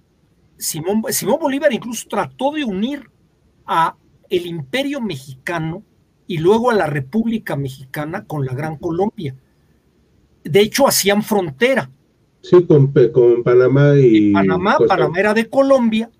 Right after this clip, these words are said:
Speaker 1: y el
Speaker 2: Ajá.
Speaker 1: Imperio Mexicano llegaba hasta Panamá.
Speaker 2: Ujú.
Speaker 1: Eh, él, cuando le hablaban de Vicente Guerrero,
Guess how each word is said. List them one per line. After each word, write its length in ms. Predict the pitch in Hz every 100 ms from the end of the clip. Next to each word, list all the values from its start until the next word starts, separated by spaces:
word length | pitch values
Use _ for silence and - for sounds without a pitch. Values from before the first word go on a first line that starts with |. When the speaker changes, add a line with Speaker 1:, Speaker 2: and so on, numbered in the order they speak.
| _ -
Speaker 1:
y 160 | 185
el 80 | 160 147
Speaker 2:
Ajá. 20 |
Speaker 1:
Imperio 400 | 147 127 196 233
Mexicano 540 | 226 147 156 196 196 226
llegaba 320 | 147 151 170
hasta 200 | - 151
Panamá. 520 | 180 170 185 254 233 _ _ _ _ -
Speaker 2:
Ujú. 360 | 113 120 139 139 -
Speaker 1:
Eh, 300 | 190 180 185 -
él, 300 | 247 294 330 -
cuando 640 | 240 220 180 151 165 208 -
le 280 | 196 165 160
hablaban 560 | 156 196 226 247 220
de 100 | 156
Vicente 540 | 143 135 185 196 208 180
Guerrero, 480 | 135 127 135 127